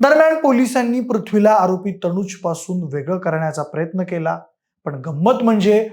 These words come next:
पृथ्वी तनुजला सोडण्यास तयार नव्हता. पोलिसांनी पुढं कसं बसं तनुज चहरपासून पृथ्वीला वेगळं केलं, पण तेव्हाही निरागस पृथ्वीनं आरोपी तनुजला मिठी मारली आणि तो जोर जोरात रडू लागला. ते दृश्य पाहून पृथ्वीचं अपहरण करणाऱ्या तनुज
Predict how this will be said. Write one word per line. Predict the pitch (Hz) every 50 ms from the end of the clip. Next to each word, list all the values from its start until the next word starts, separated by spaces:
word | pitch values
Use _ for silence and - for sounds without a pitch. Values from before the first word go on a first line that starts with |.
| - - _ -
पृथ्वी | 269 - 262 - 226 254 269
तनुजला | - - 233 202 196 196 180 165 180 185 190
सोडण्यास | 185 190 - 170 147 143 147 147 147 156 151 - - -
तयार | 190 160 156 147 139
नव्हता. | 139 135 127 120 123 123 107 - _ _ _ _ _ _ _ _ -
पोलिसांनी | 269 285 269 269 - 269 247 233 233 254 254
पुढं | 247 247 226 220 220
कसं | 220 214 190 - 226 220
बसं | 202 196 - - 214 208
तनुज | 208 - 208 190 185 196 170 - -
चहरपासून | 190 170 151 180 180 185 185 170 - - 180 180 170
पृथ्वीला | 170 151 143 - 165 160 160 160
वेगळं | 143 135 143 143 180 220 220
केलं, | 220 226 202 180 202 202 208 208
पण | - - - - 277 294 302 294 294 -
तेव्हाही | 269 269 254 269 277 277 247 233 254 269 277 240
निरागस | 214 214 208 220 214 208 214 226 220 220
पृथ्वीनं | 220 - 185 185 170 185 233 254 247 202 208 208
आरोपी | 220 - 180 170 180 175 180 202 196
तनुजला | 196 - 196 202 233 233 185 151 151 156 165
मिठी | 175 170 170 170 180 247
मारली | 254 262 233 214 202 202 214 220 214 - - - _ _ -
आणि | 220 240 247
तो | 240 254 262 254 190
जोर | 170 214 220 220 220 214 170
जोरात | 151 156 151 160 175 170 185
रडू | 170 175 170 160
लागला. | 147 139 131 135 123 107 - - _ _ _ _ _ _ _
ते | - 139
दृश्य | 139 160 196 202 - - 262 247
पाहून | 262 233 214 185 190 202 214 202 -
पृथ्वीचं | 202 185 175 - 190 185 175 - - 190 190
अपहरण | 156 151 - - 185 202 196 180
करणाऱ्या | - 165 151 151 151 151 156 156 151
तनुज | 151 - - 180 196 233 240 226 -